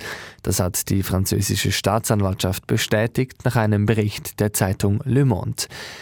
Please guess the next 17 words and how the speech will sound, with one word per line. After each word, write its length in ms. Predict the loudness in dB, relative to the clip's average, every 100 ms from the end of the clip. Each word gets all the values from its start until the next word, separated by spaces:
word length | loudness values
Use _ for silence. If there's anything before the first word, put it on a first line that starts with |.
| -20 _
Die 120 | 2 4
Villa 300 | 4 4 4
sei 240 | 2 4
im 100 | 4
Namen 460 | 4 4 2 2 2
verschiedener 680 | 2 2 0 0 2 2
Gesellschaften 720 | 2 2 2 2 2 0 -2 -2
gekauft 500 | 0 0 0 -2 -2
worden, 460 | -2 0 0 -2 0
vermutlich 720 | 2 2 2 0 -2 -2 0
um 360 | 2 4 4
den 300 | 4 2 2
eigentlichen 640 | 2 0 0 2 2 2 2
Besitzer, 600 | 2 2 0 0 0 0
eben 380 | 2 2 2
den 240 | 2 2 2
Gazprom-Konzern, 1300 | 2 2 -2 -6 -2 0 0 0 0 0 0 0 -2